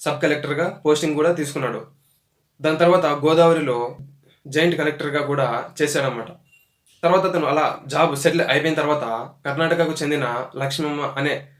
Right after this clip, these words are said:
ఒక అమ్మాయిని పెళ్లి చేసుకుంటాడు. వీళ్ళిద్దరికి ఇద్దరు పిల్లలు, ఒక బాబు మరియు ఒక పాప. వాళ్ళకి, ఆ పిల్లలకి ఎప్పుడైతే సెలవులు దొరుకుతాయో అప్పుడు వాళ్ళ మా-, అమ్మ మరియు వాళ్ళ నాన్న కలిసి పొలాలకు వెళ్ళేవాళ్ళు. ఈ లక్ష్మీ షా ఎవరైతే ఉన్నారో కట్టెలు కూడా కొట్టేవాడు.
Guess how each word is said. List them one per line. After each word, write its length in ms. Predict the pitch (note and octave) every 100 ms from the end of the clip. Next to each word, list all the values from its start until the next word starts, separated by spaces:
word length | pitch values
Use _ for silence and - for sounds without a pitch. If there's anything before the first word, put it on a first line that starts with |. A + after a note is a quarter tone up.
| _ _ C3
ఒక 140 | C3
అమ్మాయిని 880 | A#2 - B2+ D#3 D#3 B2+ A#2+ C3+ -
పెళ్లి 200 | C#3+ D3+
చేసుకుంటాడు. 440 | C#3 C#3+ B2+ A2 - _ _
వీళ్ళిద్దరికి 720 | D3 D3+ E3 E3+ C#3 C3 C#3 -
ఇద్దరు 220 | C3 D3+
పిల్లలు, 300 | D3+ C#3 B2+
ఒక 200 | A#2 B2+
బాబు 240 | C3 C3+ D3
మరియు 340 | C#3+ D#3 G3+ - C3
ఒక 100 | C3+
పాప. 280 | C3 B2+ D#3 - _ _ _ _ _ _ _ _ _ D3
వాళ్ళకి, 300 | E3 D#3+ D3+
ఆ 200 | C3+ C#3
పిల్లలకి 300 | D#3 F#3 E3+
ఎప్పుడైతే 320 | D#3 E3 D#3+
సెలవులు 340 | E3+ D#3+ D#3+
దొరుకుతాయో 600 | C#3+ C#3 D3 D3 B2 A2+
అప్పుడు 200 | - C#3+
వాళ్ళ 200 | C#3+ C#3
మా-, 460 | C#3 B2+ C3 C3 -
అమ్మ 340 | C3 D3 C#3+ -
మరియు 260 | B2 A#2+
వాళ్ళ 300 | A#2 A#2+ A#2+
నాన్న 400 | A#2 B2 C3+ A#2+ -
కలిసి 400 | D3 C#3+ A#2 B2 -
పొలాలకు 320 | C#3 C#3 C#3 C3+
వెళ్ళేవాళ్ళు. 560 | B2+ B2+ B2+ A#2+ B2+ - _ _ _ -
ఈ 60 | C#3+
లక్ష్మీ 300 | D3 D3 F3+
షా 120 | F3+
ఎవరైతే 280 | D#3 D#3 D3+
ఉన్నారో 480 | D3 C#3+ B2+ C3 C3+
కట్టెలు 240 | B2+ D3
కూడా 140 | D3 D3
కొట్టేవాడు. 600 | C#3 C#3 C3 B2 B2